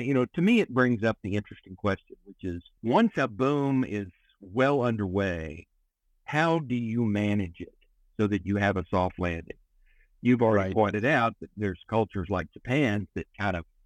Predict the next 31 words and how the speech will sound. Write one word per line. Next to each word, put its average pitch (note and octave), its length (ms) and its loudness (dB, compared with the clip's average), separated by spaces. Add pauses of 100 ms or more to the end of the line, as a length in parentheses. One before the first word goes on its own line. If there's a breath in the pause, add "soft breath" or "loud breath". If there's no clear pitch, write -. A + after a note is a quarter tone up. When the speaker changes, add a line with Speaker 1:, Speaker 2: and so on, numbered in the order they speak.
(400)
Speaker 1:
pretended A2+ 500 0
like G2+ 220 -2
it E2 100 -2
wasn't E2+ 280 -2
happening A2 460 -4
and E2 120 -6
kind G2+ 180 0
of F#2+ 60 0
let F#2+ 140 -4
the E2+ 80 -8
banks, F2 340 -6 (640)
uh, F2+ 220 2 (160)
deal G#2 220 4
with G2 220 0
it F2+ 120 2
over F2+ 300 -2 (100)
ten G#2 160 0
or F2 60 0
fifteen F2+ 440 -2
years. F2+ 460 2 (720)
Well, A2 200 -2
Andrew D#3+ 300 0
Jackson, G#2+ 640 0
uh, F#2 520 -2 (360)
didn't A2 220 2
deal G2 180 4
with E2 140 -4
that D2+ 140 -8 (100)
that F2 180 -4
way. G1+ 180 -12 (120)
He, A2 240 -8